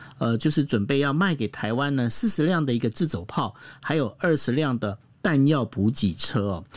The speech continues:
那这四十辆自走炮是为什么要卖呢？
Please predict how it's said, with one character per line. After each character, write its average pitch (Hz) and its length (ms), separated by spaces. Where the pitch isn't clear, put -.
那 247 140
这 254 160
四 262 180
十 220 100
辆 226 160
自 233 140
走 147 120
炮 156 200
是 - 120
为 233 140
什 113 120
么 104 60
要 120 120
卖 156 220
呢？ 117 200